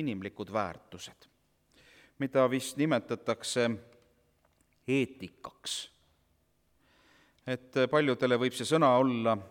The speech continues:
ähm, võõras, aga ma julgustan, ega, ega lõplikku definitsiooni eetikale või moraalile ei ole antud. Äh, ma olen lihtsalt võtnud ühe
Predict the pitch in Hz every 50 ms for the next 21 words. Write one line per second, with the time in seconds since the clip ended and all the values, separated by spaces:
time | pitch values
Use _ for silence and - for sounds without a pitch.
0 | - - _ _ _ _ _ _ _ _ _ _ - - 127 120 120 117 117 113
1 | 113 113 110 110 110 92 92 92 107 98 90 95 110 113 143 196 240 220 170 127
2 | 107 104 - - - - - - - _ _ _ _ _ - 113 113 - 120 117
3 | 123 127 143 175 190 - 123 110 - - 120 117 117 120 117 131 120 113 - -
4 | 123 - 127 127 156 202 - - - - 113 107 - - 113 107 - 120 120 -
5 | 120 110 110 107 - - 170 180 170 139 117 107 104 113 147 156 139 - - 110
6 | - - - 104 101 101 98 101 101 101 104 110 110 123 151 180 170 147 127 107
7 | 98 95 92 95 98 98 98 101 117 165 185 160 - - - 117 101 - - -
8 | _ _ _ _ - - - - - - - - - - _ _ - - 120 117
9 | 120 120 123 117 113 110 113 117 113 - 113 - - 123 - - 117 - 120 120
10 | 120 117 113